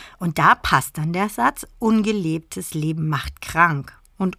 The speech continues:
ungelebtes Potenzial auch. Und da ist mir der Straßenkehrer Beppo aus Momo eingefallen. Kennt ihr den? Momo beobachtet, dass dieser Beppo nie gehetzt, nie genervt und nie müde wirkt,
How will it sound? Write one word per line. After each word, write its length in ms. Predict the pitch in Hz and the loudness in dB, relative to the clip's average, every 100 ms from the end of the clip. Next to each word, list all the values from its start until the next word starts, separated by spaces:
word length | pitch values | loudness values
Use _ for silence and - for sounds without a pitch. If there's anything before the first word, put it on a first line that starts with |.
| - | -4
ungelebtes 720 | 208 208 170 156 156 - 151 | 2 2 2 -2 -4 -6 -12
Potenzial 840 | - 156 135 147 - 147 135 165 | -8 -8 -8 -10 -8 -8 -6 -4
auch. 480 | - 147 147 - - _ _ - - - - - | -2 -2 -4 -16 -20 _ _ -20 -16 -14 -12 -2
Und 120 | 165 | 4
da 100 | 170 | 4
ist 140 | 233 214 | 4 2
mir 280 | 214 214 - - | 2 2 -2 -8
der 100 | 160 | -6
Straßenkehrer 960 | 151 160 151 180 - 196 - 170 175 156 _ - | -4 0 4 4 4 -2 -2 -6 -4 -8 _ -4
Beppo 360 | 175 - 165 | -4 -4 -10
aus 340 | - 170 170 170 | -6 -4 -4 0
Momo 640 | 165 170 175 202 175 151 | 2 2 2 0 0 -4
eingefallen. 760 | 143 139 135 147 - 139 147 156 | -6 -8 -10 -14 -10 -10 -8 -8
Kennt 260 | - 185 233 | -6 -4 -4
ihr 80 | |
den? 240 | 247 302 359 _ - - - - - | -4 -6 -8 _ -20 -18 -18 -10 -2
Momo 260 | 208 277 | 4 4
beobachtet, 960 | - - - 160 156 202 - - 294 156 | 2 -8 -6 -6 -4 -6 -6 -12 -8 -6
dass 140 | - | -6
dieser 240 | 170 160 | -8 -8
Beppo 360 | 151 151 - 220 | -6 -6 -4 0
nie 400 | 214 226 294 359 | 2 4 4 2
gehetzt, 680 | 392 269 - 165 - - - 185 | -4 -8 -6 -6 -8 -20 -14 -4
nie 340 | 190 226 277 | 2 2 0
genervt 680 | 320 294 202 180 190 - - | -2 0 0 -2 -6 -8 -4
und 180 | 165 143 | -2 0
nie 220 | 180 208 | 0 2
müde 540 | 220 226 240 247 190 - | 2 2 2 0 -4 -10
wirkt, 360 | - - - | -14 -14 -18